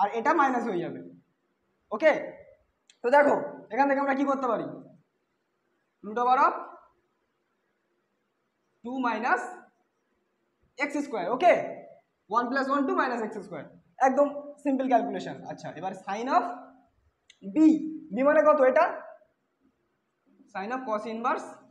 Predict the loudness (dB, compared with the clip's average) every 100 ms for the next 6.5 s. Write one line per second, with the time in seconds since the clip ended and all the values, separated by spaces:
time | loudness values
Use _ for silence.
0 | _ _ _ _ _ _ _ _ _ _
1 | _ _ _ _ -8 -6 -6 -8 -8 -2
2 | 0 0 -8 -18 _ _ 2 6 6 4
3 | 2 -2 -2 -2 0 0 4 4 4 2
4 | 0 -6 -10 -18 -20 -16 -12 -6 2 2
5 | 2 -2 -4 -10 _ _ _ _ _ _
6 | _ -10 -2 2